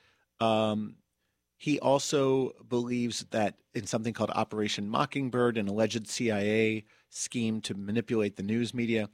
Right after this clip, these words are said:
Anyway, he was one of the earliest acolytes of Q. He was one of the people saying, like, "Hey, everyone, look at these, this thing I found on Reddit, these theories coming out from this person. They seem really true." And so they believe that actually Mister Ferber himself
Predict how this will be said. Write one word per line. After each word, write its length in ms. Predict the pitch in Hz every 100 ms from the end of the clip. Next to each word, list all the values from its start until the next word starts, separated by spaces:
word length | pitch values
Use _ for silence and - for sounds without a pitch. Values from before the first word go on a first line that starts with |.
| - - - -
Anyway, 420 | 165 143 120 120 - -
he 240 | - 208
was 180 | 202 135
one 180 | 135 127
of 100 | 123
the 140 | -
earliest 440 | 123 135 139 120 -
acolytes 580 | 117 120 113 95 82 -
of 160 | 92 -
Q. 320 | - 95 80
He 120 | 104
was 140 | 120 117
one 120 | 120
of 40 |
the 80 | 113
people 260 | 123 117 110
saying, 280 | 117 110
like, 180 | 104 101
"Hey, 320 | - 190 139 -
everyone, 400 | 120 120 113 117
look 220 | 143 165
at 100 | -
these, 300 | 135 120 - _ _ -
this 300 | 123 117 - - - - - _
thing 220 | - 185 147
I 80 |
found 260 | 123 120 110
on 220 | 104 104
Reddit, 380 | 127 165 135 101
these 320 | 107 92 95 - _ -
theories 560 | - - 180 175 139
coming 280 | - 131 120
out 140 | 107 -
from 160 | 110
this 100 | 107
person. 340 | - 110 110 104
They 100 | 107
seem 280 | - 139 131
really 220 | 120 110
true." 340 | - 147 117
And 160 | 107 107
so 100 | 131
they 120 | 131
believe 280 | 135 139 147
that 100 | 131
actually 460 | 113 131 - 135 123
Mister 280 | 117 - 123
Ferber 520 | - 127 110 110 104 _ _ _ _
himself 560 | 123 117 - 175 113